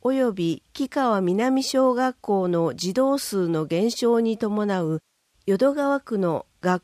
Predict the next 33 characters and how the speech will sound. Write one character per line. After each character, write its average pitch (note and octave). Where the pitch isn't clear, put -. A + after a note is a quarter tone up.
校 C#4+
再 C4+
編 C4+
整 B3+
備 F#3+
の E3
区 G3
役 B3
所 C4+
案 G#3+
に F3
つ G3+
い F#3+
て D#3
ご E3
説 A3
明 F3+
し D#3
ま D3+
す。 -
日 B3
時、 D3+
会 A#3+
場。 F#3
一、 A3
八 A3
月 C#4
二 C4+
十 G3
一 F3+
日 F3+
日 F#3
曜 F#3